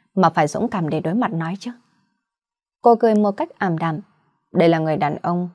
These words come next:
mà cô đã yêu từ nhỏ cho đến lớn. Đây có phải là người đàn ông mà cô đã từng ôm trong mộng, một lòng muốn gả cho hắn ta không? Nếu như quả thực anh nói rằng, Tương Tư à, em không có gì phải sợ, hết thảy đã có anh rồi,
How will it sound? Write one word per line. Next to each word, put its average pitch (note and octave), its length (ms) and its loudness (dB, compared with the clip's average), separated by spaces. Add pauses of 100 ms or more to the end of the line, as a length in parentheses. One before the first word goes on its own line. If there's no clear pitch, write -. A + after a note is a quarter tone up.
(120)
mà G3 300 0
cô C4 120 0
đã B3+ 140 -2
yêu C4+ 220 0
từ G3 120 0
nhỏ D#3+ 280 -6
cho G#3+ 140 -10
đến G#3+ 220 -2
lớn. G3 280 -4 (760)
Đây E3+ 260 2
có B3+ 100 0
phải A3 160 0
là D#3+ 80 -2
người D3 200 -4
đàn D3+ 200 -6
ông G#3+ 240 -8 (480)
mà E3+ 200 2
cô D#3+ 180 0
đã F3 100 2
từng F3 220 0
ôm F3 220 0
trong F3 240 -6
mộng, E3+ 140 -2 (380)
một F#3+ 240 4
lòng F3+ 280 0
muốn G3+ 200 -4
gả F#3+ 120 -4
cho A3+ 160 -12
hắn G#3+ 220 -6
ta A3+ 240 -10
không? A3+ 220 -8 (1040)
Nếu F3 160 2
như F3+ 100 2
quả F3 160 0
thực D#3+ 220 -4
anh F3+ 160 -2
nói F3 160 -4
rằng, F#3+ 220 -8 (680)
Tương F3 180 2
Tư E3+ 120 -2
à, D#3 240 -6 (300)
em F3+ 140 2
không F3 180 0
có E3 140 0
gì - 120 4 (100)
phải D#3+ 160 -6
sợ, D#3 220 -8 (540)
hết G#3+ 180 4
thảy F3+ 140 2
đã C3+ 120 2
có E3 160 -4
anh F3 200 -4
rồi, D#3+ 280 -4